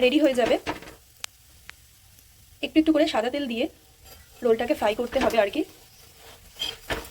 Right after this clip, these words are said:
দেখো, এখানে, আহ, রোলটা হয়ে গেছে, তুলে নিয়েছি। Then তারপর এখন একটু সামান্য পরিমাণ তেল দিয়ে দিলাম। আমি একসাথে দি-, উম, ডিমটা দেব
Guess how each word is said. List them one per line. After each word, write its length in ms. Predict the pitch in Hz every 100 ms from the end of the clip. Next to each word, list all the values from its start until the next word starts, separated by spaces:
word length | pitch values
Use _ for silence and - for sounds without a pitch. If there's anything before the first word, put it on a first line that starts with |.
| - - - 240
দেখো, 280 | 240 - 349 320 254
এখানে, 320 | - 294 302 302
আহ, 460 | 302 - - - 247 254
রোলটা 300 | 269 262 302 262
হয়ে 160 | 254 277
গেছে, 200 | 240 262 285
তুলে 200 | 277 269 269
নিয়েছি। 320 | 247 220 - 302 208
Then 180 | 247 277 302 247
তারপর 520 | 220 220 - 269 311 370 - - - 214
এখন 200 | - 302 311
একটু 240 | - 294 370 -
সামান্য 360 | 269 226 240 285 370 247
পরিমাণ 400 | 226 226 226 302 - - - - _ -
তেল 180 | 277 262 262
দিয়ে 140 | 277 254 226
দিলাম। 240 | 214 269 403 - _ _ _ _ _ - 262
আমি 120 | 302 - 247
একসাথে 400 | 240 - 311 320 311
দি-, 160 | 247 -
উম, 120 | 240 233 254
ডিমটা 360 | 254 254 302 311 - 220
দেব 140 | 247